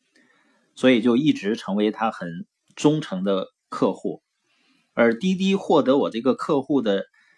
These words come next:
流量的成本是多少呢？啊，就是十块到二十块钱。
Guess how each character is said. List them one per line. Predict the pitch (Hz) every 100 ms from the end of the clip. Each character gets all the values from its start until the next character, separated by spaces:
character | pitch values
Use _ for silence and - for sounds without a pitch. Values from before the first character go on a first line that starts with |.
| _ _ _
流 | - 110 139
量 | 160 127
的 | 107
成 | - - 107 143
本 | 85
是 | 85 98
多 | 104
少 | 101 90 -
呢？ | 82 - _ _ _ _ _ _ _ _ _ _ _ _ _ _ _
啊， | - 87
就 | 143 135
是 | 131
十 | 113 - 107
块 | 123 151 101
到 | 113
二 | - 113
十 | -
块 | - 190
钱。 | - -